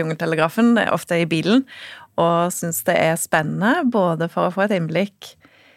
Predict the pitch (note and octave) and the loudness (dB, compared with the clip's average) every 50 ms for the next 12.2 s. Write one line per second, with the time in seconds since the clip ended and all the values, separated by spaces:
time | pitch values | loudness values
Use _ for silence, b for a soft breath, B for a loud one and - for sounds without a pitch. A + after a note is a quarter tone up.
0 | b b b b - - F3 D#3 D3+ D#3+ F3 F#3+ F#3 F3+ D#3+ D#3+ D#3+ D#3+ E3 D#3 | b b b b -4 -2 -2 0 0 2 2 2 4 2 2 2 0 -2 -2 -2
1 | - - F3 F3 - E3 D#3 D3+ D3+ D#3 D#3+ D#3+ D#3 E3 D#3+ D#3+ D#3 E3 E3+ F#3 | -2 -4 -4 -2 0 0 0 0 0 0 0 0 0 0 0 0 0 0 -2 -2
2 | - - - F3 E3 D3+ D3+ D3 D#3+ F3+ F3+ - F3+ D#3+ - F3+ E3+ D#3+ D#3 E3 | -2 -2 -2 -2 -2 0 -2 -2 -2 -2 -2 -2 -4 -2 -2 -4 -4 -2 -2 -2
3 | E3 E3 F3+ F#3+ F#3 E3+ E3+ G3+ C4+ E4+ - B B B B B B B B B | -2 0 0 0 0 2 2 2 0 0 -4 B B B B B B B B B
4 | - G3+ G3 G3 F#3+ G3 - C4+ D#4+ D#4+ - C4+ A3 E3+ G3 B3+ B3 - - _ | -6 -4 -4 -4 -4 -4 -2 -2 -2 0 2 2 4 4 4 0 -2 -4 -12 _
5 | _ - - - - B3+ G#3 F#3 F3+ F3+ F#3 G3 G3+ G3+ - - - - - D#3 | _ -18 -18 -8 -8 -6 -6 -4 -4 -2 0 0 -2 -2 -2 -6 -4 -2 -2 -2
6 | E3+ D3+ C#3 C#3+ D3 D#3 D3+ D#3 D3+ - E3+ F#3+ B3 F#4+ A4+ - - - - - | -2 0 -2 -2 -2 0 -2 -4 -4 -2 0 0 0 0 -2 -6 -8 -6 -4 -2
7 | D#4+ E4 E4+ E4+ E4+ - - F#4 F4+ - - - _ _ - - C#4 C#4+ - C#4+ | 0 0 -2 -2 -4 -8 -12 -12 -12 -12 -12 -14 _ _ -10 -10 -8 -8 -8 -6
8 | C#4+ - - D4 C#4+ D#4 E4 E4 D#4 D4 C#4+ C#4+ C#4 C#4 C#4 C#4 B3+ - A#3+ A#3 | -6 -4 -2 -2 -2 0 -2 -2 -2 0 0 0 0 -2 -2 -4 -4 -2 -2 -2
9 | B3 A#3+ - _ _ - C4+ B3+ A#3+ A#3 A#3 A#3 A#3 A#3 A3+ - - G3+ G#3 A#3 | -2 -2 -6 _ _ -2 -2 0 0 0 0 0 0 0 0 -2 0 0 0 0
10 | B3 - - D4 B3 G3 F#3+ G3+ G#3+ A3 A3 - - C4+ D4 - - A3+ A3 A3+ | -2 -2 0 2 2 2 2 0 0 0 -2 -2 -4 -4 -4 -2 -2 0 2 2
11 | A#3 A#3 A#3 A#3+ A#3+ b b b b b b b b b b b b - G3+ G3+ | 2 2 0 0 -2 b b b b b b b b b b b b -4 -2 -2
12 | G3 G3 G3 G3 | 0 -2 -2 -4